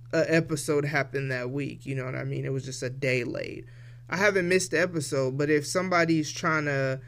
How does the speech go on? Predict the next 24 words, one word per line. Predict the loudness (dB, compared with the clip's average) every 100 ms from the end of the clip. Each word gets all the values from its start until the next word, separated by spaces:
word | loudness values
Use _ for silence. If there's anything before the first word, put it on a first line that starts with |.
| -18 -20 -16 -4
just | 0 0 2
be | 4
all | 6 6 4
up | 2
under | 2 2 4
me | 4 2
and | 0
take | 0 2 2
up | -2 -2
all | -2 0
my | -2 -2
time, | -2 0 0 0
like, | 0 0 -2 -6
nah, | -6 -2 0 2 0
man, | 0 0 0 0 -2
<laughs> | -2 8
like, | 10 10 6 -10 -14 -18 -2
that's | 4 4 4
gonna | 0 2
be | 0 -2
weird, | 0 2 4 4 2
even | 0 -2 -2 -2 -4
just | -2 -4 -4
ha-, | -10 -12